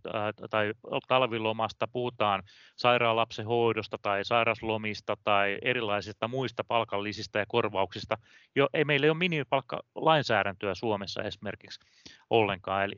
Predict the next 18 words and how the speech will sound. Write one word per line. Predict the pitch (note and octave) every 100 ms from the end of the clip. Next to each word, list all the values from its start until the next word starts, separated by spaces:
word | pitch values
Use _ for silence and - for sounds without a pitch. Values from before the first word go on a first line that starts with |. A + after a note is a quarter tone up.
| B2
eli, | A2 -
eli | A2 A2
tota, | A2 - A2
niin | A2+
kuin | B2+
tää | F3+ C3
on, | D#3
nää | E3+
on |
ihan | D3 D3+
perustavaa | F#3 F3+ - B2 A#2 A#2
laatua | C3 A#2+ A2+ G#2+
olevia | G#2+ G#2+ G#2+ B2
asioita, | B2 G2+ G2
joita | G#2 -
työehtosopimuksella | A2 C3 G#2+ - G#2 G#2 G2+ G2 G#2 G2
ollaan | G2+ G#2+ G#2 G#2
sovittu, | B2+ A2+ - G2+